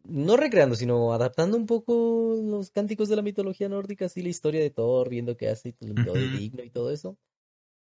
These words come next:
Speaker 1: Pasamos de eso a un Thor más comédico y, no sé, la verdad,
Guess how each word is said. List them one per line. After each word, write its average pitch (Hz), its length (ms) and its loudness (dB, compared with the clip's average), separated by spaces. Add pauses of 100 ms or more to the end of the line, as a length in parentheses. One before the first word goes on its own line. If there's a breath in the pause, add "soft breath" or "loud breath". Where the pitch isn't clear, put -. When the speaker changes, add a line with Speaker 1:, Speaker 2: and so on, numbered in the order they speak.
(120)
Speaker 1:
Pasamos 180 480 8
de 180 200 10
eso 208 280 6
a 202 60 8
un 190 180 2
Thor 185 180 0
más 185 220 0
comédico 165 600 0
y, 113 460 0 (320)
no 120 200 -8
sé, 110 720 -2 (680)
la 120 300 6
verdad, 139 640 6